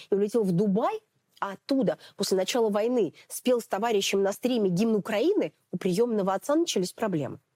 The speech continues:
Журналистка Ирина Бабичева рассказывает, что Дмитрий Тюленев проработал в пожарной охране двадцать один год. Летом две тысячи двадцать второго года ему предлагали стать начальником части,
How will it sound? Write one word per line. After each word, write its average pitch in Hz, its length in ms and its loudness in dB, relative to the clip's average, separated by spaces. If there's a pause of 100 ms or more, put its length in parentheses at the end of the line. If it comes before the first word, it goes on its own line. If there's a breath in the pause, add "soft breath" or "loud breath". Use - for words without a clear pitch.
(500 loud breath)
Журналистка 233 600 0
Ирина 269 220 2
Бабичева 233 640 -2 (220 loud breath)
рассказывает, 214 640 0
что 202 160 -2
Дмитрий 240 380 0
Тюленев 240 560 0
проработал 190 520 -2
в - 60 -8
пожарной 220 400 -2
охране 262 400 0 (220 loud breath)
двадцать 180 420 -2
один 233 320 0
год. 147 220 -4 (480 loud breath)
Летом 277 320 2
две 226 160 0
тысячи 262 220 0
двадцать 240 240 -2
второго 330 340 0
года 180 320 0 (180)
ему 262 200 2
предлагали 247 460 0
стать 269 280 -2
начальником 247 560 0
части, - 520 -6